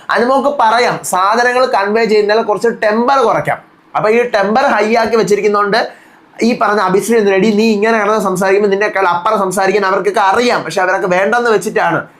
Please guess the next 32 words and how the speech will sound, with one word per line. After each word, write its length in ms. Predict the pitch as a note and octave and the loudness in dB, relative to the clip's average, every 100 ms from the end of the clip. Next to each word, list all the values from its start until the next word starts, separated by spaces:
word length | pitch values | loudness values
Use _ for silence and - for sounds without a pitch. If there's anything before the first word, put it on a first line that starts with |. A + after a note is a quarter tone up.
| - - | -16 -6
അപ്പൊ 160 | D#3 | 0
അനുമോൾ, 380 | G#3+ F#3+ G3+ F#3+ | 0 2 2 0
"ഞാൻ 260 | F#3 D4 E4 | 0 0 2
ഇങ്ങനെ 200 | D4+ D#4 | 2 0
പറയത്തുള്ളൂ, 440 | C#4 C4 A#3+ G3+ | 2 2 2 2
എനിക്ക് 160 | B3+ D#4+ | 2 2
ഇങ്ങനെ 200 | D4+ D4+ | 2 0
അറിയത്തുള്ളൂ." 540 | C#4 C4+ B3 F#3 - - | 0 0 0 0 0 -2
അപ്പൊ 160 | G#3+ | 0
അഭിശ്രീയും 760 | A#3+ A3 C#4 C#4+ B3+ G3+ G3 C#3+ | 0 2 0 0 2 2 0 -2
അനുമോളും 400 | D#3 F3+ F3 E3+ | -2 0 2 0
കൂടെ 100 | E3 | 0
അവിടെ 140 | D#3+ D#3 | -2 0
കലിപ്പിലാവുന്നു. 580 | D3 D3 D#3+ C#3+ C#3+ F3 | -2 0 0 2 0 0
"എടീ, 140 | G3 | 0
നീ 120 | G3 | 2
ഇങ്ങനെ 380 | A3+ G3+ A3+ G3+ | 2 2 0 0
പറയരുത്, 500 | F#3+ G#3 G#3 F3+ B3+ - - - F3+ | 0 0 2 0 0 -4 -16 -6 -2
നീ 120 | B3+ | 2
ഇവിടെ, 160 | B3+ | 2
ആ, 420 | B3+ B3 G3 G3 G3 | 2 2 2 2 2
ഇവിടെ 160 | A3 A#3 | 2 2
റാണി 360 | G#3+ G3+ A#3+ | 2 0 0
ഞവഞ്ഞ് 320 | B3+ A#3 A3 | 0 0 2
നിൽക്കരുത്, 300 | G#3 G#3+ G#3 | 0 0 2
അതാണ് 300 | G#3+ G#3+ G#3 | 2 0 2
ഇതാണെന്നൊക്കെ 440 | G#3+ G3+ G3 G3 F#3 | 2 0 0 0 0
ഉള്ളത്" 140 | F#3+ | 0
അഭിശ്രീയും 540 | G#3 E3+ F3+ F#3+ G#3+ G3 | 0 0 0 0 0 0
പറയുന്നു, 340 | E3+ E3+ F#3+ | 0 0 0
അനുമോളും 460 | F3 E3+ F3+ F#3 E3+ | 0 0 0 0 0
പറയുന്നു. 480 | D#3 D3+ F#3 A#3+ | 0 0 0 -4